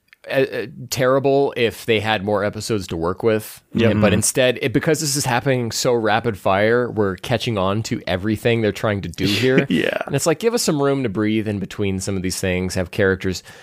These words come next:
Speaker 1: again, have characters interact in satisfying ways,
Speaker 2: Yes,
Speaker 1: and we're not
Speaker 2: please.
Speaker 1: getting that right now.
Speaker 2: You literally have the best form to do that with, and you're not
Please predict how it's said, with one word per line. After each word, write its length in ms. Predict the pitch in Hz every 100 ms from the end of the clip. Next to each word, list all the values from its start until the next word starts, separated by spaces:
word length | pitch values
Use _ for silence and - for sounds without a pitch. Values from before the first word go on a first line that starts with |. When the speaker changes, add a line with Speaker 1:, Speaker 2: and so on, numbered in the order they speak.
| -
Speaker 1:
again, 240 | 98 135
have 140 | 95 -
characters 400 | 85 87 117 - 113
interact 640 | 107 127 107 95 98 -
in 160 | - 110
satisfying 720 | - 92 101 - 92 90 92
ways, 100 | 95 -
Speaker 2:
Yes, 400 | 156 160 143 -
Speaker 1:
and 100 | 90
we're 180 | 85 90
not 140 | 87
Speaker 2:
please. 100 | 82 95
Speaker 1:
getting 200 | 85 82
that 200 | 78 -
right 160 | 80
now. 180 | 76 76
Speaker 2:
You 100 | 160
literally 340 | 160 185 196 175
have 140 | 170
the 60 | 147
best 440 | - 143 - -
form 440 | - 143 147 143 135
to 60 |
do 180 | 139 147
that 140 | 139 110
with, 200 | 120 123
and 100 | 123
you're 80 | 127
not 200 | 135